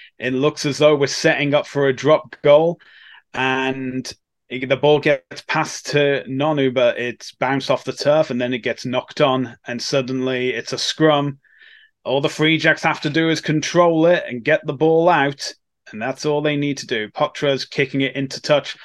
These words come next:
The final score, San Diego twenty-four, New England twenty-five. For New England, obviously, this is their first championship win. Um,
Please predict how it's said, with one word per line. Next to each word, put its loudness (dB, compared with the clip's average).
The 0
final 2
score, 2
San 0
Diego 2
twenty-four, -2
New 0
England -2
twenty-five. -2
For 6
New 4
England, 4
obviously, 0
this -4
is -2
their 0
first 2
championship -4
win. -2
Um, -6